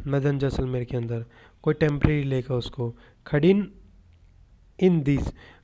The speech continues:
lake, खडीन agriculture was started by पालीवाल ब्राह्मण्स।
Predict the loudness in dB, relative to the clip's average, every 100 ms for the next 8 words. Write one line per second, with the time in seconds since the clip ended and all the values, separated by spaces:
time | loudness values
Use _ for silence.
0 | 2 6 6 4 -6 -2 4 6 6 4
1 | 2 0 -2 0 2 2 -2 -16 -12 2
2 | 6 6 6 -4 -2 0 0 0 0 2
3 | 0 2 2 2 0 0 0 -2 -4